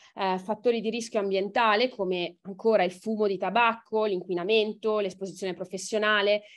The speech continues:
la microaspirazione, le infezioni virali, eh, che causano lesioni ripetute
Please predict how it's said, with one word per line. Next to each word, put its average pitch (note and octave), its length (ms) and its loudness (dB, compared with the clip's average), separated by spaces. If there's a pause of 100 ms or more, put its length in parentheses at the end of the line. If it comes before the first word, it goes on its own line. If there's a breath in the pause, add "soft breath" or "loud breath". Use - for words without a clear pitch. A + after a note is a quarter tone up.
la G3+ 160 0
microaspirazione, G#3+ 800 -2
le F#3 60 2
infezioni F#3+ 460 -4
virali, G3+ 540 2 (440 soft breath)
eh, G3 340 0
che C#4+ 200 0
causano C4 460 4
lesioni A3+ 340 0
ripetute A3 840 -2